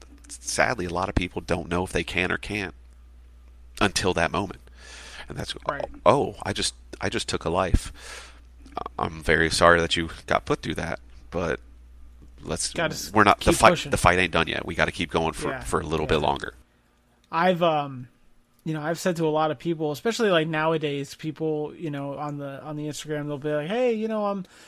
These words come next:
Speaker 2: just graduating college. I'm finally pursuing my thing, blah, blah, blah." And, "Hey, good for you, man. That's great." These are some real things you need to consider. It's not, or, like, when they're on the, on the fence or things, or if someone says, "Hey, I'm gonna be an S R O."
Speaker 1: <laughs>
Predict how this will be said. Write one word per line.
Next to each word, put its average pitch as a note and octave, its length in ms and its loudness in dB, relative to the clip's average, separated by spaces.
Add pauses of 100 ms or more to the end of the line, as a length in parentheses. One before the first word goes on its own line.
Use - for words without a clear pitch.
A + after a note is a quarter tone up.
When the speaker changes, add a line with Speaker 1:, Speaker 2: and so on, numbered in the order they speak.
(120)
Speaker 2:
just A3 180 -8
graduating G#3+ 440 4
college. G3+ 420 4
I'm F3 180 0
finally G3 380 -2
pursuing G3 460 -2
my F3 120 0
thing, G3+ 380 -2
blah, F3 120 0
blah, E3 120 -6
blah." G3+ 280 2 (400)
And, E3+ 340 0
"Hey, A3+ 200 4
good G#3 180 4
for B3 120 -2
you, A#3+ 180 2
man. G#3 280 2
That's G3 160 -2
great." A3+ 340 6 (460)
These G#3+ 260 4
are C#4 100 0
some G3+ 220 0
real G3+ 180 6
things F3 280 0
you E3 60 0
need D#3+ 160 -4
to D3+ 60 -6
consider. C3+ 540 -6 (360)
It's E3+ 240 0
not, F#3 400 6 (1160)
or, F#3 140 4
like, F3 200 4
when F3+ 140 2
they're F3 140 6
on F3 140 6
the, E3 300 2
on E3 160 -4
the D3+ 80 -6
fence E3 360 -4
or D#3 80 -6
things, D#3 360 -4 (400)
or E3 200 4
if D#3 100 2
someone F3 220 -2
says, D#3+ 160 -2
"Hey, G#3+ 140 0
I'm G#3+ 100 0
gonna G#3 120 0
be G3 140 2
an F#3 80 2
S F#3+ 180 0
R E3+ 200 4
O." E3 140 2
Speaker 1:
<laughs> - 120 6